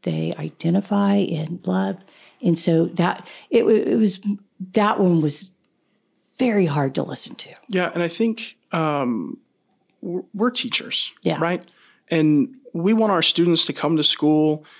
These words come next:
Speaker 2: uh, feel like they belong, uh, feel like they're in a safe academic environment so that we can invest time and, um, teach them,
Speaker 1: Yeah.
Speaker 2: you know? And I feel like this particular,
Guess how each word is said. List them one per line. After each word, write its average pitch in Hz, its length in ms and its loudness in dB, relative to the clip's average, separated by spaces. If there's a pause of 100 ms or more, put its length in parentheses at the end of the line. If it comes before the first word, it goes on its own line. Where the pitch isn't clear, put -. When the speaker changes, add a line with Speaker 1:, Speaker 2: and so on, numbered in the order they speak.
(200)
Speaker 2:
uh, 135 240 0
feel 170 220 0
like 175 140 2
they 170 80 0
belong, 135 720 0 (300)
uh, 139 180 -4
feel 185 200 0
like 196 140 2
they're 180 100 2
in 160 60 2
a 147 40 2
safe 147 680 0
academic 143 420 0
environment 139 540 0 (260)
so - 200 0
that 147 100 2
we 170 120 2
can 180 140 0
invest 139 480 0
time 135 560 0 (320)
and, 135 460 2
um, 123 480 -2 (420)
teach - 300 2
them, - 280 -8 (140)
Speaker 1:
Yeah. 156 140 -2
Speaker 2:
you 151 80 -2
know? 202 240 -2 (320)
And 151 300 4
I 151 80 0
feel 196 280 2
like 180 440 0 (360)
this 160 880 2 (220)
particular, 139 960 0